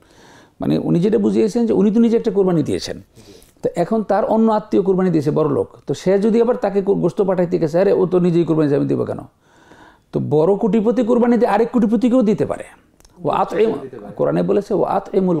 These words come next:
Speaker 1: কানিআ ওয়াল মুতার", সচ্ছল এবং অসচ্ছল সবাইকে তোমরা খাওয়াও।
Speaker 2: আচ্ছা।
Speaker 1: তো দুইটাতেই পড়ে উনি। তো সুতরাং খালি ওই যে, মানে, ওনার সচ্ছল বা কোনো ধনী আত্মীয় গরিব হওয়ার কারণে দিতে চাইছিল, পরে দেখে উনি কোরবানি দিয়ে ফেলেছে, তাকে দিব কেন?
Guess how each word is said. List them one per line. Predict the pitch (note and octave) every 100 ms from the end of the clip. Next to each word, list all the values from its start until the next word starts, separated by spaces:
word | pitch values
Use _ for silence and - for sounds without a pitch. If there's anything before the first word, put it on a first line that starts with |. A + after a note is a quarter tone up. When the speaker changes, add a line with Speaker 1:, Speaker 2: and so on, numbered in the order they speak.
| -
Speaker 1:
কানিআ | G#3 B3+ B3+ C#4 C4+
ওয়াল | C#4+ E3+ D3
মুতার", | D3 A2 - - - _ _ _ _ - _
সচ্ছল | - - G3 - - C4
এবং | B3+ B3
অসচ্ছল | F#3+ A3 - -
সবাইকে | G#3+ D3 D3+ C#3+
তোমরা | A2 F#2
খাওয়াও। | - - - _ _
Speaker 2:
আচ্ছা। | - _ _ _
Speaker 1:
তো | -
দুইটাতেই | E4 D4+ B3 G#3+
পড়ে | F3+ A2 -
উনি। | - - _ -
তো | D#3+
সুতরাং | F3+ A3+ A#3+
খালি | A#3+ B3
ওই | A#3+
যে, | A#3+
মানে, | A3+ C3+ D3+
ওনার | D3+ F#3+ G3
সচ্ছল | F3+ D#3 - F#3+ F#3
বা | F3+
কোনো | E3+ E3+ D#3+
ধনী | D#3 F#3
আত্মীয় | F#3 E3+ - F#3+ C#3 - - - -
গরিব | D3+ F3 F#3
হওয়ার | F#3 F#3
কারণে | F#3+ F#3+
দিতে | E3+ F#3+
চাইছিল, | F3+ F3 F3 E3+
পরে | D#3+ F#3
দেখে | E3+ E3+
উনি | F#3 F3 A3+
কোরবানি | G#3 G3+ G3
দিয়ে | F3 E3+
ফেলেছে, | E3+ E3
তাকে | E3+ F3+
দিব | F3+ F3
কেন? | D#3+